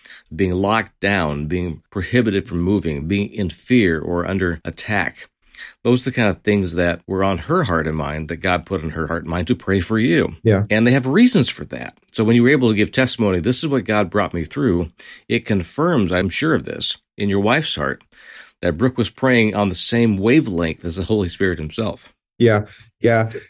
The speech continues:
Speaker 2: I think even for my wife praying for me, but us as believers from around the world,
Speaker 1: Mm-hmm.
Speaker 2: we could be praying for each other.
Speaker 1: Yes.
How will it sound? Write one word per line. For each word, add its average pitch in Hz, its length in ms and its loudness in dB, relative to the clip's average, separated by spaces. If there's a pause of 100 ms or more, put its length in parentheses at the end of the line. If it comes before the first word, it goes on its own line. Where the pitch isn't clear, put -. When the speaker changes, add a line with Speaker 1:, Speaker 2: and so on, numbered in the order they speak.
(120)
Speaker 2:
I 131 80 4
think 143 240 4
even 151 200 4
for 147 140 2
my 123 120 2
wife 123 240 0 (100)
praying 123 200 0
for 110 160 -2
me, 131 180 0
but 104 340 -4
us 131 240 -2
as 110 480 -2
believers 123 520 4
from 113 120 0
around 110 220 2
the 98 80 0
world, 113 380 0 (360)
Speaker 1:
Mm-hmm. 92 180 -4
Speaker 2:
we 120 100 4
could 139 100 -2
be 120 120 -2
praying 117 320 -4
for 107 300 0
each 113 220 -4
other. 123 380 -2 (400)
Speaker 1:
Yes. 87 400 -4